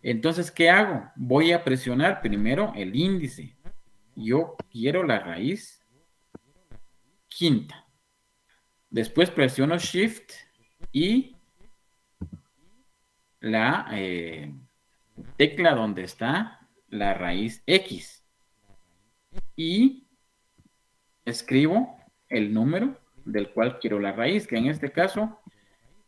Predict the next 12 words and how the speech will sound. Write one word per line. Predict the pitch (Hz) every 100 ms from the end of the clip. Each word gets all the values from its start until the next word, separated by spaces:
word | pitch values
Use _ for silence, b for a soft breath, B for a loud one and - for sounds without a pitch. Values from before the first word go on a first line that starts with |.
| _ -
quiero | 131 131
un | 127
número | 117 113 113 131
grande, | 170 208 180 147
siete | - 123 113 107
mil | 113 165
setecientos | 175 131 98 - 107 131 139
setenta | 113 95 87 82 73
y | 71
seis, | - 95 -
por | 107
ejemplo. | 127 156 196 -